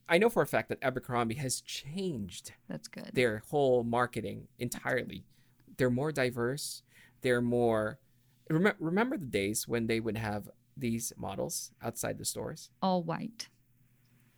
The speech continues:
Speaker 1: Not only that,
Speaker 2: All
Speaker 1: they were,
Speaker 2: white,
Speaker 1: they
Speaker 2: all
Speaker 1: were
Speaker 2: buff. <laughs>
Speaker 1: Yes,
Speaker 2: They all looked
Speaker 1: perfect.
Speaker 2: good. Yeah.
Speaker 1: No one wanted to walk in their store because they f-, did not fit.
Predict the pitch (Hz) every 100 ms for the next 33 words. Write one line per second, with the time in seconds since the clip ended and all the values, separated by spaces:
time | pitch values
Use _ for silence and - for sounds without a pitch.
0 | _ - 156 190 330 381 214 226 226 208
1 | 202 208 147 180 220 - 190 170 175 -
2 | - - _ 202 - - - 156 156 214
3 | - - 208 202 196 220 214 208 - 185
4 | 185 170 165 170 - 170 156 147 165 _
5 | _ 139 143 160 180 196 185 143 123 123
6 | 127 127 117 113 110 110 104 101 - 101
7 | - 110 _ _ - 123 123 - 123 117
8 | - 143 123 117 113 123 - - - 123